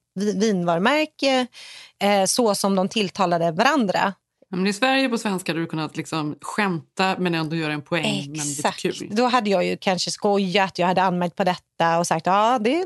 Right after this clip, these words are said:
Speaker 1: det kan the girls, du vet." Men,
Speaker 2: Mm.
Speaker 1: men det var ju det jag kände här, liksom, att det finns liksom inget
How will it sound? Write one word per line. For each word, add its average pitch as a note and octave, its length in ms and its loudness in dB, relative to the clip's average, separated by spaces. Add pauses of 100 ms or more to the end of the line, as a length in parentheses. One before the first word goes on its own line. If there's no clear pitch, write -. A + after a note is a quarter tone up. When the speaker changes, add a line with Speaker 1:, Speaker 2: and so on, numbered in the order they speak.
Speaker 1:
det E4 80 -2
kan F#3+ 280 2
the F#3 60 2
girls, E3+ 380 -2
du F3+ 80 -4
vet." - 280 -4 (800)
Men, B3 220 0
Speaker 2:
Mm. A3+ 120 0
Speaker 1:
men C4 240 2
det C#4 60 4
var C4 80 0
ju C#4+ 60 2
det C4+ 80 2
jag C#4 120 2
kände D#4+ 320 0
här, A3 240 0
liksom, F#3+ 260 -6
att G3+ 120 -8
det A#3 80 -4
finns G#3 360 -6
liksom G3+ 280 -8
inget F3+ 260 -8